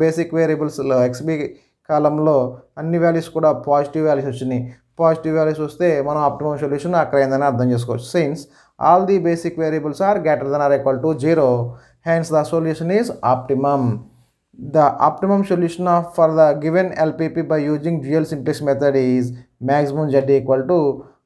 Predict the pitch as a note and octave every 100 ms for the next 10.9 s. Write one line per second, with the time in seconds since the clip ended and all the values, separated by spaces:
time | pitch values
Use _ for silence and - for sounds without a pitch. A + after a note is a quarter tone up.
0 | C#3+ D3+ E3 E3+ D#3+ E3 E3+ D#3+ E3+ F#3
1 | D3+ C3+ C#3+ D#3+ E3+ E3 D#3+ E3 F3 F#3+
2 | F3+ F3 F#3+ F#3+ D3 C3 D3+ - F3 F3
3 | D#3+ D3+ D#3+ D#3+ C#3+ D3 D#3+ D3 - D#3
4 | C#3+ B2+ B2 - _ _ C#3 D3 D3 D3
5 | C#3+ C3+ C#3+ B2+ B2 C3+ D3+ D#3+ - D3+
6 | D#3 D#3 D#3 C#3+ C#3 F3 E3 E3 E3 E3
7 | D#3 E3+ D#3+ C#3+ D3+ D#3 D#3 D#3 D3+ C#3+
8 | C3 B2+ C#3 C#3 C3 C3+ C3+ C3 C3+ B2
9 | A#2+ - _ A#2+ D3 C#3+ C#3+ - C#3 C#3
10 | C3 B2+ B2+ B2 D#3+ D#3 D3+ C#3+